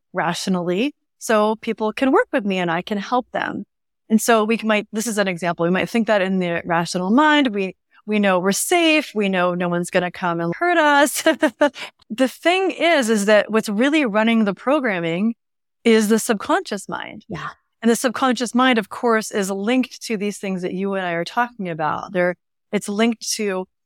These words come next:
Speaker 1: what happened in the past that now wants to keep us safe in the present.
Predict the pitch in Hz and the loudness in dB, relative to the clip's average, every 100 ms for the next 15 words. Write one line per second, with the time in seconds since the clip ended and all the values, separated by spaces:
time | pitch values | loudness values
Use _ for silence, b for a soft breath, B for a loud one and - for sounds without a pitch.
0 | _ _ - 190 220 269 269 - - 233 | _ _ -10 -2 0 0 -2 -8 -2 0
1 | 226 220 - 202 214 208 190 214 - 175 | 0 -4 -4 -4 -2 0 0 0 -2 -2
2 | 147 233 - - _ _ _ _ _ 202 | -2 -4 -8 -14 _ _ _ _ _ -2
3 | 208 208 214 233 220 214 202 208 - 214 | 0 0 2 2 0 -4 -6 -10 -6 -6
4 | 208 - 196 - 190 180 180 190 180 170 | -6 -4 -6 -4 -6 -6 -6 -8 -8 -6
5 | 180 156 - | -6 -6 -8